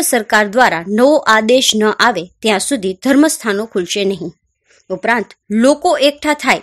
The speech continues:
એ રીતે ધાર્મિક કાર્યક્રમો પણ કરી શકાશે નહીં. ખાણીપીણી, નાસ્તા કે અન્ય હેતુથી પણ લોકો એકત્ર થઈ શકશે નહીં.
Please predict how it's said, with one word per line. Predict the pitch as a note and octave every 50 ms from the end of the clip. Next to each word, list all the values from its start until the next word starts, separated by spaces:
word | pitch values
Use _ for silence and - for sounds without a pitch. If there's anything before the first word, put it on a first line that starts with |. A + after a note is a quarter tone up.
| _ -
એ | G#3 G#3 G3+
રીતે | F#3+ A#3+ C4 - F3 F3+ - _ _ _ _ -
ધાર્મિક | A3 A3+ B3+ C4+ D4+ E4+ E4 _
કાર્યક્રમો | - A3 G#3+ A3 A3+ A3 A3 G3+ G3+ G3+ G#3 G#3
પણ | G3+ - G3 F3+ D#3+ -
કરી | - B3+ C4 C#4+
શકાશે | B3 - G3+ F#3+ - F3 F#3+ - - A3
નહીં. | G#3+ G3+ F#3 F3+ E3 F3 _ _ _ _ _ _ _ _ - - - - - -
ખાણીપીણી, | - A3+ A3 G#3+ G3 F#3+ - A#3 B3 C4+ C#4+ C4+ - _ _ - G#3
નાસ્તા | A#3 B3 C#4+ D4 - - - C#3 - _ -
કે | - - - -
અન્ય | C4 C#4+ D#4+ E4 F4+
હેતુથી | D#4+ A#3+ A#3+ A3+ - D#4 D#4+ D#4 - C#4+
પણ | - - F3 E3 F#3 F#3+
લોકો | A3 C4+ C#4+ C#4+ - D3+ - -
એકત્ર | - C#4 C#4 D4 D4 D4 - C#4+ D4
થઈ | D4 - F#3+ G3 G#3
શકશે | - - F#3+ - - - A3 A#3
નહીં. | A3 G#3 E3+ F3 D#3+